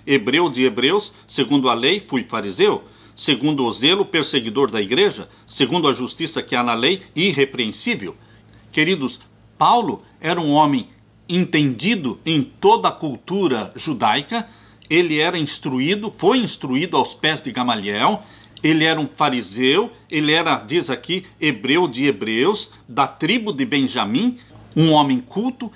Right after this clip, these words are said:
intelectual, poliglota, e, queridos, ele foi quem escreveu quase que o Novo Testamento inteiro. E por fim vamos ver lá em Apocalipse capítulo um, verso nove.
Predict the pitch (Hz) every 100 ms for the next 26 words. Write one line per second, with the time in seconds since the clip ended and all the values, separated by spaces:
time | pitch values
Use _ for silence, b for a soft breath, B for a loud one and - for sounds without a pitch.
0 | - 165 160 135 117 - 139 151 220 -
1 | _ - 196 165 117 120 156 208 233 220
2 | b b 165 - 160 214 180 - - b
3 | b 156 214 214 196 170 190 175 - 160
4 | 135 196 196 165 185 196 190 196 175 165
5 | 156 175 151 165 139 120 113 175 160 208
6 | 170 98 - _ _ - - B B B
7 | 143 185 147 - 247 196 196 156 113 165
8 | 135 160 214 196 - 185 165 151 - -
9 | 147 - - 131 165 185 147 147 - 185
10 | 170 -